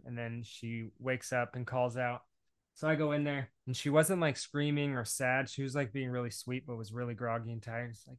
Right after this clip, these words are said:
"Dad, can you lay with me?" I'm like, "Okay." It's like, "Can you get the, can you give me some water?" I'm like, "Okay." She's asking all of it, super sweet.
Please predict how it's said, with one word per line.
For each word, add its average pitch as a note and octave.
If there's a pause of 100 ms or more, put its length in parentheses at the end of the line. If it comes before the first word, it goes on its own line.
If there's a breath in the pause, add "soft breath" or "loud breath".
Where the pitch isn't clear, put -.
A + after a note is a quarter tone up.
"Dad, D3
can D3
you D3+
lay D3
with D3
me?" C#3+
I'm C#3
like, B2+
"Okay." C#3 (300)
It's -
like, A#2
"Can C#3+
you D3+
get C#3+
the, C3+ (420)
can D3
you D3
give D3
me C#3+
some C#3+
water?" C3 (200)
I'm B2+
like, A#2
"Okay." C3+
She's C3+
asking C#3+
all B2+
of A#2
it, A2
super C3
sweet. A2